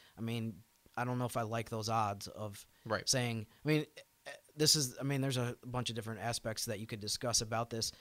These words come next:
Speaker 1: One of 'em is that sometimes that's the only option you have, and sometimes that's the only, the only way that you can go forward. So I'm not saying that in all cases it's, it's wrong to do it that way.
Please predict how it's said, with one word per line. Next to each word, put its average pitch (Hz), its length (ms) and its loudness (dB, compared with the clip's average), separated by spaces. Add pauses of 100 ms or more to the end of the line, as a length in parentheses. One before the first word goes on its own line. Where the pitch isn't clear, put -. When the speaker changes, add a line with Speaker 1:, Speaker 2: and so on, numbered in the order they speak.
(240)
Speaker 1:
One 139 180 4
of 135 80 4
'em 127 160 2
is 117 180 0
that 120 320 2 (760)
sometimes 147 400 4
that's 127 220 2
the 117 140 -2
only 113 180 0
option 110 280 -2
you 104 100 -2
have, 113 420 0 (160)
and 113 200 -2
sometimes 120 400 0
that's 113 200 -2
the 120 60 -2
only, 107 160 -2 (180)
the 113 80 -2
only 110 180 0
way 110 180 0
that 98 180 -4
you 104 80 -8
can 113 200 -6
go 101 160 -4
forward. 104 500 -6 (340)
So 123 140 0
I'm 123 120 4
not 131 200 4
saying 123 360 2
that 113 220 -2 (360)
in 127 120 0
all 117 240 2
cases 117 460 -2
it's, 104 180 -6 (100)
it's 110 160 -8
wrong 113 340 -2
to 110 100 -6
do 120 160 -2
it 110 80 -2
that 107 180 -4
way. 107 280 -4